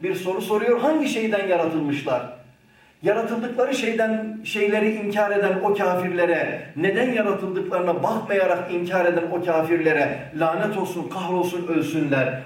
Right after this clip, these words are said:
Oysa onlar neyden yaratılmışlardır? İşte ondan sonraki ayet onu açıklıyor. Min nutfetin, bir spermden, bir meniden yaratılmışlardır.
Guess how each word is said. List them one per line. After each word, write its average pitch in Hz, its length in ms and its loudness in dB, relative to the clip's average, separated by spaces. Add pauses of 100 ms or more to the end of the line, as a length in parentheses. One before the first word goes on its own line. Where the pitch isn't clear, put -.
(120)
Oysa 233 300 2
onlar 196 560 2 (400)
neyden 185 440 0
yaratılmışlardır? 175 1080 0 (180)
İşte - 200 -6
ondan 175 340 0
sonraki 156 380 0
ayet 185 640 2 (100)
onu 143 180 0
açıklıyor. 127 600 -2 (560)
Min 165 420 0
nutfetin, 127 1000 -2 (200)
bir 196 120 -4
spermden, 160 840 0
bir 156 160 0
meniden 143 520 0
yaratılmışlardır. 127 920 -4